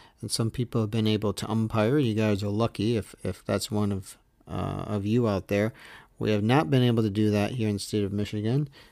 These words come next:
Um, our stay-at-home order was extended until June twelfth, just the other day. And so, um, we were hoping to maybe start doing some,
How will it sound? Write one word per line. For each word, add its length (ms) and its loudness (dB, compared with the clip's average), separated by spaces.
Um, 720 -2
our 400 0
stay-at-home 720 2
order 400 4
was 240 -4
extended 600 0
until 380 -2
June 300 -2
twelfth, 480 0
just 320 -4
the 140 -2
other 180 -4
day. 380 0
And 180 0
so, 400 4
um, 260 0
we 120 2
were 80 6
hoping 460 6
to 100 -4
maybe 340 2
start 340 2
doing 300 0
some, 400 -2